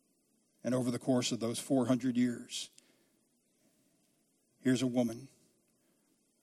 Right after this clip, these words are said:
a prostitute, who worked along the walls of Jericho, who said, "I need to get right with God." And by her actions, both she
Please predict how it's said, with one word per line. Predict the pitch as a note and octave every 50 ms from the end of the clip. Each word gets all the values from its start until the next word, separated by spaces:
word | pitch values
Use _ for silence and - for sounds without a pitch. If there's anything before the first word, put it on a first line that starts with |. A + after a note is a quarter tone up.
| _ _ _ _
a | - A#2+
prostitute, | - - - C3+ A#2+ - - - A2 - A#2 A2+ A2+ - - - - - _ _ _ _ _ _ _ _ _ _ _ _ _ _ _ _ _ _ _ _
who | - B2
worked | A2+ A#2+ C3 C3+ C3 -
along | D3+ C#3 C#3+ C3+ C3+ C#3 C3
the | A#2+
walls | B2 B2+ C3 C3+ C3 C3+ C3 C3
of | B2+ G#2+
Jericho, | C3+ C3+ A#2+ A2+ G#2 - - - - - - - _ _ _ _ _ _ _ _ _ _ _ _ _ _ _ _ _ _ _ _
who | - A2
said, | - B2+ A#2+
"I | A#2+ C3
need | C3 C3 B2
to | C3 A#2+
get | B2 B2 -
right | B2 C3 C#3
with | B2+ A#2+ B2
God." | - C3+ C#3 C#3+ - - - - - _ _ _ _ _ _ _ _ _ _ _ _ _ _ _ _ _ _ _ _ _ _ _ _ _ _ _ _
And | - A#2+ A2+ A2
by | A#2 A#2 B2 A#2+
her | A2 - D#3 C#3+ C3
actions, | C3 A#2+ - - - - A#2+ G#2 G#2 -
both | - - A#2+ A2
she | - - - C#3+ C3+ B2+ B2 A#2+ A#2+ C#3+